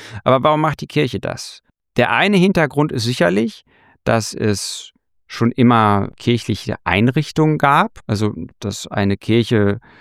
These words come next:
irgendein Heim betrieben hat, was weiß ich, ein Männerwohnheim, Frauenwohnheim und das irgendwann einfach in so ein diakonisches Landeswerk übergegangen ist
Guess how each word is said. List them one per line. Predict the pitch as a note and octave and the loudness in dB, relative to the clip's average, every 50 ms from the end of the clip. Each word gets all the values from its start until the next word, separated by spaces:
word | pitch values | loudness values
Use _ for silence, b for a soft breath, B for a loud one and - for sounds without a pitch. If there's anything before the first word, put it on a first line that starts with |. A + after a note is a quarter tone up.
| b b b | b b b
irgendein | - G#2+ G#2 G2 - - G#2+ G2 G2 F#2+ F#2+ G2+ G2+ G2+ - - - - | -2 0 0 0 0 -2 0 0 2 2 2 0 0 -2 -4 -8 -6 -2
Heim | C3 D#3+ F3+ F#3 | -2 -2 0 -2
betrieben | G3 - - - E3+ E3 C#3+ D3 C3 | -2 -4 -4 -6 -6 -2 0 0 2
hat, | C#3 D3 - - - | 2 0 -2 -4 -10
was | A2 G2+ - | -8 -8 -6
weiß | G#2 F#2+ - | -8 -8 -8
ich, | - - - - | -10 -10 -8 -8
ein | - - - _ _ _ _ _ _ _ - | -8 -8 -10 _ _ _ _ _ _ _ 0
Männerwohnheim, | - D3+ F3 F#3 E3+ C#3 C#3+ D#3 D3+ C#3 C#3 C3+ B2 | 2 2 4 4 2 2 2 0 0 0 0 0 -2
Frauenwohnheim | - - - C3 D#3 D#3+ D#3+ D3 D3+ D#3 C#3+ C3+ C#3 C#3+ C#3+ D3 C#3 B B B B B B B B - | -4 0 0 0 2 0 0 -2 -2 -2 0 2 2 2 2 0 -2 B B B B B B B B -2
und | - A#2+ A#2+ A#2+ A#2+ A#2+ A#2 A#2 - - A#2+ | 2 4 4 6 6 4 4 2 0 0 -2
das | A#2 A2+ - | -2 -2 -2
irgendwann | B2+ B2 A#2+ A#2 A2+ A#2 G#2+ | 0 0 0 2 0 -2 0
einfach | G#2+ A#2 A#2 A#2+ A#2 | 0 -2 0 0 -2
in | B2 - A#2+ A2+ | -2 0 0 0
so | G#2+ A2 | 2 2
ein | A2 G2 | 0 0
diakonisches | - A2+ G#2 - G2 F#2+ | -2 -4 -6 -6 -8 -6
Landeswerk | - F#2+ G2 A2 G#2 - - - - | -4 -2 -2 -2 -4 -4 -6 -4 -2
übergegangen | - G#2 - C#3+ D3 D3 C#3 C#3 C#3 C#3 C#3 C#3 C#3 | 0 2 2 2 2 2 2 2 0 2 2 0 0
ist | C#3 C3+ C3 - | 0 -2 -2 -6